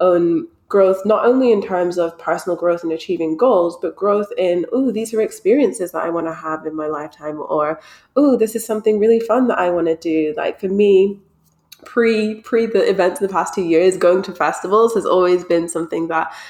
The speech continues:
I'm absolutely obsessed with and I love so much. Part of the reason I love it so much is because it's an opportunity to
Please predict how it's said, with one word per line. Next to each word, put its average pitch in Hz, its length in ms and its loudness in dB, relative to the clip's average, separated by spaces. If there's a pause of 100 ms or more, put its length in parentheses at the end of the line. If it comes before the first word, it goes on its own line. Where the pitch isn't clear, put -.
(140)
I'm 175 100 -2
absolutely 165 440 0
obsessed 165 380 -4
with 160 100 2
and 165 120 0
I 156 80 2
love 156 200 0
so 151 160 -6
much. 147 340 -2
Part 190 220 0
of 202 60 0
the 190 60 0
reason 175 260 2
I 170 40 0
love 160 200 0
it 156 80 -6
so 170 120 -6
much 156 300 -2
is 170 80 -12
because 170 280 -6
it's 156 180 0
an 156 80 0
opportunity 165 680 -2
to 156 380 -2